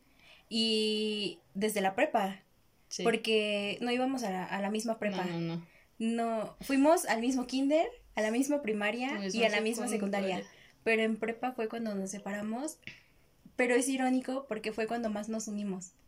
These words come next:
Speaker 2: Sí, sí,
Speaker 1: Fue
Speaker 2: sí,
Speaker 1: cuando
Speaker 2: sí.
Speaker 1: más la distancia, o sea, suena
Speaker 2: Nos
Speaker 1: irónico.
Speaker 2: fortaleció.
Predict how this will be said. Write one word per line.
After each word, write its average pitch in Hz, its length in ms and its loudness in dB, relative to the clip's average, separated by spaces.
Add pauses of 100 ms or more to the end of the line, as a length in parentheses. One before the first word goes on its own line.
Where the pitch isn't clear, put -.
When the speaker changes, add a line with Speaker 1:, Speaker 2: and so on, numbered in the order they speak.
(120)
Speaker 2:
Sí, 269 440 0 (460)
sí, 220 180 -6
Speaker 1:
Fue 262 140 2
Speaker 2:
sí, - 60 0
Speaker 1:
cuando 269 240 2
Speaker 2:
sí. 240 60 0
Speaker 1:
más 233 320 0 (520)
la 226 220 2
distancia, 254 760 0 (600)
o 240 100 2
sea, 240 160 0
suena 240 180 -2
Speaker 2:
Nos 262 100 2
Speaker 1:
irónico. 320 360 4
Speaker 2:
fortaleció. 180 640 2